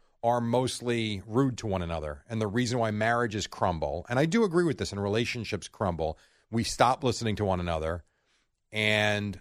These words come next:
the things that, when you were getting involved in that other person,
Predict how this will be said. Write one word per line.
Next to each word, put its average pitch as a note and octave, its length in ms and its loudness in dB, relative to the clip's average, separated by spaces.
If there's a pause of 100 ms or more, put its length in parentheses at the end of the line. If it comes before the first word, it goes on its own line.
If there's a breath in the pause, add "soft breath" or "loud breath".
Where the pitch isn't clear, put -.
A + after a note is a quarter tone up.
the G#2+ 160 0
things D3+ 560 -2
that, B2+ 380 2 (1080)
when B2 160 2
you B2+ 100 2
were A#2+ 100 2
getting C#3 260 2
involved B2 540 2
in A#2+ 100 2
that A2 220 4
other A2+ 220 2
person, E2+ 640 -2